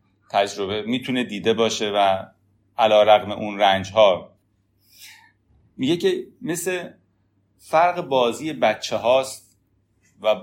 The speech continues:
مثلا یه بچه‌ای که داره با، یه بچه بزرگسال که داره، مثلا بچه و مادرش و پدرش دارن با هم بازی می‌کنن، بچه شادی که داره تجربه می‌کنه از سر نادا-،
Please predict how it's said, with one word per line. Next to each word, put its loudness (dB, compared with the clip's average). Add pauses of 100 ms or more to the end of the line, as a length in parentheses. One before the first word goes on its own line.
(880)
مثلا -2
یه 2
بچه‌ای 2
که -8
داره 0
با، -6
یه -2
بچه 2
بزرگسال -4
که -4
داره، -6
مثلا -8
بچه -2
و 0
مادرش -4
و -12
پدرش -6
دارن -6
با -6
هم -12
بازی -8
می‌کنن، -4 (1300)
بچه 4
شادی 2
که -6
داره -2
تجربه -4
می‌کنه -6
از -4
سر -4 (280)
نادا-، 0